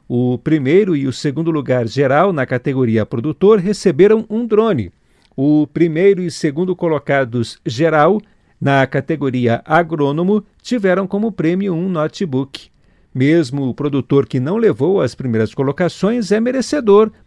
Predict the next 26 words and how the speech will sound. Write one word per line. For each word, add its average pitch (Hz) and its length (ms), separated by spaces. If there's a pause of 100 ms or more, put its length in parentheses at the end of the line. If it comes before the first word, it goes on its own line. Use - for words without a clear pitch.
por 220 140
integrar 175 600
o 175 40
programa. 117 640 (300)
O 156 220
coordenador 190 920
do 147 120
Departamento 147 720
Técnico 160 640
Agrícola 143 540
da 110 160
Capal, 151 540
Roberto 127 600
Martins, 120 720 (240)
destacou 190 540
os 175 160
ganhos 151 440
do 113 120
Programa 165 440
de 165 120
Boas 185 280
Práticas 151 640
Agrícolas 196 640
para 160 240
a - 20
Cooperativa. 151 840